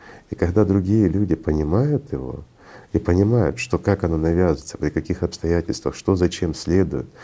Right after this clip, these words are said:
и что может прийти, то это как раз укрепляет ихнюю защиту, их щит. И он становится прочнее и сильнее, потому что в следующий раз, когда к человеку приходит подобная мысль,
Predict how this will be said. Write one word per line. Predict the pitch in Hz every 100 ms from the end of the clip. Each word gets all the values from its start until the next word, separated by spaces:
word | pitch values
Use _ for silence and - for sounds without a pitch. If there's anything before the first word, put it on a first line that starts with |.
| - - -
и |
что | 82 - 95
может | 87 78 -
прийти, | 78 78 69
то | -
это | 80 -
как | 85
раз | 95 98 -
укрепляет | - - - 95 101 98
ихнюю | 90 - 87
защиту, | 82 82 - 101 - - -
их | 92 87
щит. | - - 90 - _ _ _ - - -
И |
он | 90
становится | 95 - 101 104 -
прочнее | - 82 - 87 95
и | 92
сильнее, | - 85 98 82
потому | - 73 76
что | 71
в |
следующий | - 135 135 -
раз, | 73 -
когда | 85 76
к | -
человеку | - 82 76 71
приходит | - 104 - 92 71 -
подобная | 62 65 - 65 62
мысль, | 60 -